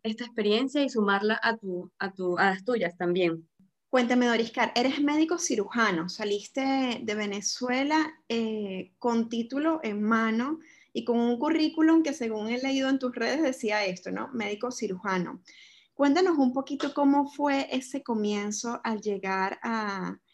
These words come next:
Speaker 2: al territorio portugués. ¿Tuviste oportunidad de trabajar en tu área? ¿Cómo comenzó este camino para volver a homologarte como médico allí?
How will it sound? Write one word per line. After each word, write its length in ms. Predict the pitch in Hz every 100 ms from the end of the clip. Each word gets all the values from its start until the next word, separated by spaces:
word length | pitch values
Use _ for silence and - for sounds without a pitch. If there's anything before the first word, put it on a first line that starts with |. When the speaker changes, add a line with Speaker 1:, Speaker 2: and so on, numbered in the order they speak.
| _ _ -
Speaker 2:
al 140 | 185
territorio 560 | 196 190 185 185 202 208
portugués. 960 | 226 214 190 196 214 202 214 226 - _ _ _ _ _ _ _ -
¿Tuviste 880 | 233 220 220 - 247 254 254 247 -
oportunidad 680 | 220 202 202 208 196 190 190
de 60 |
trabajar 460 | 202 233 208 190 185
en 160 | 190 185
tu 160 | 196
área? 720 | 233 262 247 247 247 240 240 -
¿Cómo 360 | 220 208 214
comenzó 880 | 233 226 196 185 180 - 196 208 214
este 300 | - 196 220
camino 560 | 220 202 190 202 220 226
para 300 | 214 202 185
volver 400 | 185 190 185 185
a 40 | 208
homologarte 680 | 233 226 180 185 208 233 226
como 240 | 196 180
médico 640 | 180 180 180 180 202 190 - - _
allí? 460 | 175 180 170 160